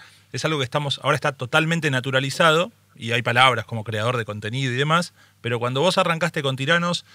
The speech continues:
y cuando Jorge arrancó con Te lo resumo, ir a YouTube, eh, o a-, o armar algo un-, uno solo no era de lo más común. ¿Qué los llevó a ustedes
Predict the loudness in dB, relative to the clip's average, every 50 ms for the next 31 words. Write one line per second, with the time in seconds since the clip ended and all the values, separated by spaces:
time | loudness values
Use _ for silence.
0 | -20 -14 _ -12 -8 -4 -2 -2 -2 0 -2 -2 -2 -2 -2 -2 -4 -4 -4 -6
1 | -6 -6 -8 -8 -10 -8 -2 0 0 0 0 0 -2 -2 -2 0 0 -2 0 0
2 | 0 -2 -2 0 4 6 6 6 6 2 -2 _ _ -8 -6 -6 -4 -4 -6 -6
3 | -6 -2 0 0 0 0 -2 -2 -2 -2 0 2 2 0 0 -2 -6 _ -2 2
4 | 4 4 4 4 2 0 2 2 2 2 0 -4 -6 -8 -12 _ _ _ _ -6
5 | -4 -4 -4 -6 -8 -12 -12 -4 -2 0 0 0 -2 -2 -2 0 0 4 4 6
6 | 6 6 4 2 0 0 0 -2 -4 -6 -8 -8 -6 -4 -2 -2 0 4 4 4
7 | 4 4 2 0 0 0 0 2 2 4 6 6 6 6 4 0 -4 -10 -12 -12
8 | -12 -12 -8 -6 -4 -2 0 2 2 2 2 2 -2 -4 -4 -4 -4 -6 -6 -8
9 | -10 -14 -20 -20 -20 _ _ 0 2 2 2 0 0 -2 0 0 -2 -2 -2 -2
10 | -2 0 0 2 0 0 -2 -4 -10 -14